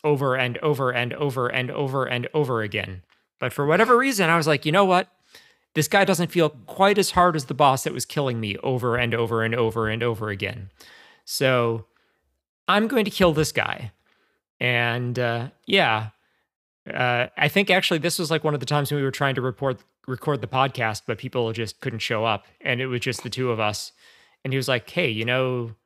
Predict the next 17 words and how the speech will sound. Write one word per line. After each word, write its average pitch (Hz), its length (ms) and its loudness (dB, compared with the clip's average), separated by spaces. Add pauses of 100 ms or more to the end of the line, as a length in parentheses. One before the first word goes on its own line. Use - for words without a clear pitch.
(540)
you've 123 140 -10
got 240 160 2
some 175 180 -6
items 165 320 0
in 147 80 0
your 135 100 -2
inventory 135 500 -2
that'll 117 200 -4
give 127 180 -6
you 135 120 -4
more 127 240 -2
flask 127 440 -4
charges 113 640 -4 (140)
and 131 520 -2 (100)
more 123 300 -2
effective 120 420 -4
flask, 110 560 -4